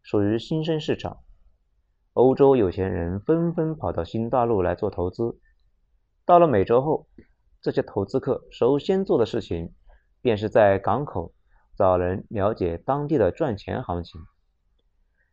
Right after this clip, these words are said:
那么该找谁打听呢？好比你早前去电脑城买电脑，门口啥时候都站着几个人在拉客。当时的纽约、华尔街也一样，投资客一上岸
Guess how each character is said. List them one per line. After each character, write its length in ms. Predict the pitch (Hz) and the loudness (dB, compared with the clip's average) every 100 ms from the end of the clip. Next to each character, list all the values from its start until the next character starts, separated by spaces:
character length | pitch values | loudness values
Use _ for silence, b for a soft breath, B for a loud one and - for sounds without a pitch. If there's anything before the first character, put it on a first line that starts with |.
| _ - | _ -2
那 120 | 185 | 4
么 320 | 175 165 156 | 8 10 8
该 220 | 156 196 | 6 2
找 160 | 190 98 | 4 2
谁 160 | - | 2
打 300 | 131 92 82 | 0 0 -2
听 200 | - 127 | -8 -6
呢？ 160 | 135 131 - _ _ _ _ _ - - | -6 -8 -14 _ _ _ _ _ -20 -2
好 200 | - 160 | 4 6
比 280 | 165 151 139 | 8 6 6
你 140 | 143 | 2
早 280 | 143 104 90 | 4 4 4
前 380 | - 98 113 - _ | 0 -2 -4 -8 _
去 440 | - 147 131 123 | -2 0 2 2
电 160 | 117 170 | 2 2
脑 100 | 120 | 0
城 180 | - 110 | -2 -4
买 140 | 92 | -4
电 220 | - 156 | -4 -6
脑， 180 | 123 - _ _ _ _ _ b b b - | -6 -10 _ _ _ _ _ b b b -4
门 220 | 143 226 | 0 2
口 160 | 180 117 | 2 2
啥 240 | - 143 | 4 2
时 100 | 170 | 4
候 180 | 147 143 | 2 4
都 120 | 131 | 4
站 160 | 127 143 | 2 0
着 80 | |
几 120 | 131 90 | 0 -4
个 200 | 92 85 | -2 -2
人 180 | 82 | -4
在 80 | 104 | -4
拉 160 | 107 113 | -4 -4
客。 320 | - 165 - _ _ _ _ _ _ _ | -4 -8 -8 _ _ _ _ _ _ _
当 200 | - 208 | -2 -2
时 100 | 202 | 0
的 120 | 131 139 | 0 0
纽 200 | 101 90 | 0 0
约、 240 | 113 147 - | 0 0 -2
华 160 | - | 2
尔 140 | 107 85 | 2 2
街 340 | 107 147 254 | 0 -2 -4
也 180 | - 87 | -4 -4
一 140 | 78 82 | -4 -6
样， 180 | 104 - - _ _ _ _ _ _ _ _ _ _ - | -6 -10 -20 _ _ _ _ _ _ _ _ _ _ 0
投 240 | - 151 | 4 4
资 140 | 180 | 4
客 180 | 185 196 | 0 2
一 120 | 127 | 2
上 200 | 98 123 | 2 0
岸 180 | 101 92 | 0 0